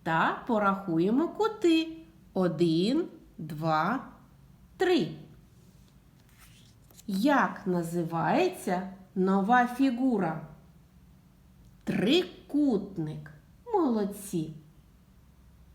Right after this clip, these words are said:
А зараз давайте кожній геометричній фігурі знайдемо будиночок.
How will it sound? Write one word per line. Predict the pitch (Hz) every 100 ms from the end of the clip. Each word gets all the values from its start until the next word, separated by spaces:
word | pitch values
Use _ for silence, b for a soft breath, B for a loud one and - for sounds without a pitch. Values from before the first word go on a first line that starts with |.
| - - - - b b b
А | 190 175
зараз | - 151 175 277 208 180
давайте | 165 160 160 240 311 - 190 -
кожній | 247 359 - - 196 185
геометричній | 202 214 226 220 196 - 170 165
фігурі | - 160 151 294 403 403 B B B B
знайдемо | 196 202 202 202 440 392 214
будиночок. | 196 185 190 160 139 -